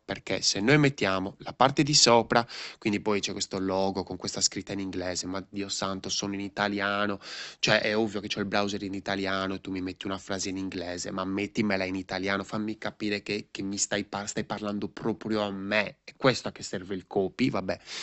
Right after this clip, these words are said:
ci son banalità, però che vedo che c'è Xiaomi, che un big non le fa, e vabbè. Poi dopo praticamente questo, vi esprimo questo problema che io ho sempre quando c'è un discorso di login, in questo caso perché è una pagina relativamente semplice, invece ve-,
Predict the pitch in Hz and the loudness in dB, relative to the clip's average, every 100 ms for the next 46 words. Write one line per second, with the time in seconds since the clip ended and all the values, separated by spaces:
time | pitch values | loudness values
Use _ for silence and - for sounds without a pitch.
0 | - - - - 95 98 98 101 104 101 | -10 -2 0 0 2 2 4 2 2 2
1 | 92 - _ - 95 - 104 107 101 104 | 2 0 _ -6 -6 -6 -8 -8 0 0
2 | 98 - - - - - - - 98 123 | 2 2 4 6 4 0 -4 2 4 4
3 | 107 113 - - 113 104 107 82 92 90 | 2 -4 -6 -2 -2 0 -2 0 -2 0
4 | 104 107 95 95 - - - - - 92 | -2 0 -2 -2 -4 -10 -8 -10 -4 2
5 | 90 87 87 147 151 - - - - - | 2 2 6 4 4 -8 -8 -10 -16 -20
6 | _ - - 262 110 95 127 202 220 165 | _ -2 8 10 10 6 6 4 6 6
7 | 139 107 113 143 113 104 110 - 123 101 | 8 6 4 2 0 0 0 4 4 4
8 | - - 101 95 - 110 104 104 110 90 | 0 0 0 2 4 4 6 4 4 2
9 | - 98 107 101 92 - 104 92 98 92 | -2 -6 0 0 2 4 4 2 -4 -6
10 | 92 92 - 92 90 90 104 - 92 92 | -6 -2 -2 -2 -2 -4 -4 -4 -6 -2
11 | 95 92 92 92 107 107 - 98 113 107 | 0 2 2 4 4 4 2 2 4 4
12 | 98 95 92 90 98 - 98 98 92 101 | 4 0 0 -4 -6 -8 -2 -2 -2 -8
13 | 92 95 92 95 - 92 92 92 95 101 | -8 -8 -6 -6 -6 -6 -4 -4 -4 -4
14 | 98 110 92 95 92 107 107 - 135 92 | -4 -2 -2 -2 -2 0 4 6 6 2
15 | 101 98 - - - - - 113 | -4 -4 -4 -4 -6 -6 -6 -6